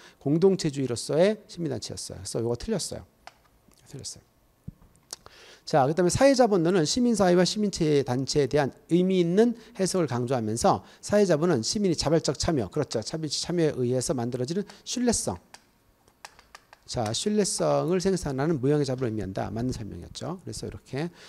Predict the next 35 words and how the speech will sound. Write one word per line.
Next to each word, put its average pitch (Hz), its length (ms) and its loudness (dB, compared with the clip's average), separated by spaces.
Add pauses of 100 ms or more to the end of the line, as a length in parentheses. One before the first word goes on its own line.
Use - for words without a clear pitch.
(140)
자, - 160 -10
요게 117 240 -4
이제 123 300 -4 (240)
고교재에서 107 1040 -4 (180)
그 98 300 -16 (240)
보통 143 260 -10
이제 123 260 -4 (340)
그 - 80 -20 (160)
각 - 220 -14
대학 160 360 -2
행정학과 220 400 -4
출신 170 280 -10
애들이 151 200 -6
일 143 160 -2
학년 196 340 -2
때, 127 320 -4 (280)
일 135 120 -4
학년 151 360 -4
때 160 260 -8
보통 127 260 -10
행정학개론을 131 1000 -4 (520)
이제 110 300 -4 (320)
그 98 540 -10
전공 131 320 -6 (580)
교양, 127 300 -4
그 123 100 -10 (260)
이제 110 160 -8 (120)
교양 127 200 -4
필수로 110 320 -8
하나? 151 200 -8 (180)
자, 107 160 -14 (360)
이 - 100 -16
전공 120 340 -8
필수로 131 280 -8
하나? 98 160 -12